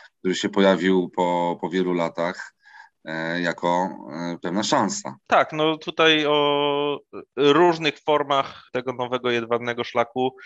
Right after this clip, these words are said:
Speaker 2: zarówno wariancie kolejowym, jak i, jak i drogowym mówiło się od wielu, wielu lat. E, natomiast teraz,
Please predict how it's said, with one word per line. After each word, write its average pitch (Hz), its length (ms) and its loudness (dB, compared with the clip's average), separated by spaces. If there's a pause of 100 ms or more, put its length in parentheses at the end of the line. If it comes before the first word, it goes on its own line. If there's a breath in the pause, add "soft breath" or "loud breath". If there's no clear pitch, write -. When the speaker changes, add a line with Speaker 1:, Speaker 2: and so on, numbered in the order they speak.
(240 loud breath)
Speaker 2:
zarówno 120 460 -2
wariancie 117 460 -2
kolejowym, 113 500 0
jak 110 200 -8
i, 107 160 -6
jak 110 220 -4
i 110 60 -10
drogowym 110 560 -4
mówiło 107 340 -6
się 107 160 -8
od 101 120 -12
wielu, 107 220 -4
wielu 104 240 -4
lat. 101 380 0 (520 loud breath)
E, 104 220 -4
natomiast 113 680 -4
teraz, 120 320 2